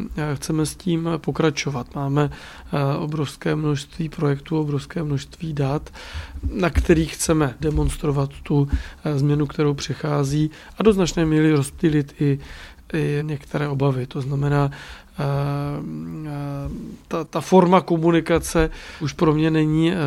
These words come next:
až tak, eh, zásadní. Pro mě zásadní je nějaká úroveň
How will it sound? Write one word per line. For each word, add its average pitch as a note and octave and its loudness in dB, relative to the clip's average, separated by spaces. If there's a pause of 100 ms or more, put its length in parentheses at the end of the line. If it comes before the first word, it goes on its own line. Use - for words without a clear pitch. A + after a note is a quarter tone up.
(160)
až - -4
tak, D#3 -2
eh, D3 -2
zásadní. D3 0
Pro D#3 -2
mě D3+ 0
zásadní D3 0
je C#3+ 4 (440)
nějaká D3 0 (380)
úroveň D3+ 4